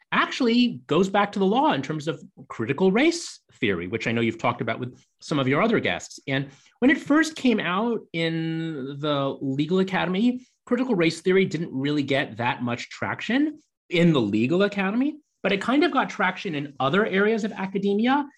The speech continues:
And now it's getting traction nationwide and well beyond law schools or even universities, even if critical race theory as such is not being taught to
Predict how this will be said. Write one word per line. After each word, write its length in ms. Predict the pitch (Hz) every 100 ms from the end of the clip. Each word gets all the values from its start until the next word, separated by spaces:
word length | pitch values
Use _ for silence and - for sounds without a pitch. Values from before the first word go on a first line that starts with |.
| _ -
And 120 | 156
now 400 | 285 349 196 170
it's 120 | 175
getting 200 | - 190
traction 600 | 175 185 180 - 165 147 -
nationwide 880 | 135 220 - 170 143 247 233 147 151 151
and 280 | 147 143
well 280 | 127 160 175
beyond 720 | 151 151 143 147 156 147 143 - _ _
law 260 | 131 151 160
schools 360 | 160 156 135
or 80 | 143
even 180 | 135 135
universities, 800 | 131 127 202 233 151 127 127 - _ - 143 - _ _
even 220 | 240 240
if 220 | - - -
critical 400 | 180 185 185 139
race 340 | 143 151 -
theory 360 | - 147 147 147
as 320 | 131 127 -
such 280 | 143 185 -
is 140 | 117 117
not 300 | 120 117 117
being 200 | 120 107
taught 300 | 120 110 -
to 300 | 113 104